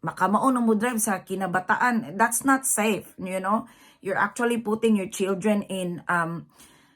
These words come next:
kanang kanang sa ka-, sa nga, ana, kada-, kadautan kung maunsa na sila kay di pa man na sila, o, kamao, pero dili pa man na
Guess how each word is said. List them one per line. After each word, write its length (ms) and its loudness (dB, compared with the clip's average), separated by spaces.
kanang 560 0
kanang 480 -2
sa 320 -2
ka-, 480 2
sa 240 -8
nga, 240 0
ana, 240 0
kada-, 400 0
kadautan 720 2
kung 200 -6
maunsa 400 -2
na 120 -2
sila 400 -2
kay 240 0
di 160 -6
pa 160 -4
man 240 2
na 80 -6
sila, 480 2
o, 240 0
kamao, 480 0
pero 240 -2
dili 320 -2
pa 80 -2
man 240 -4
na 20 -14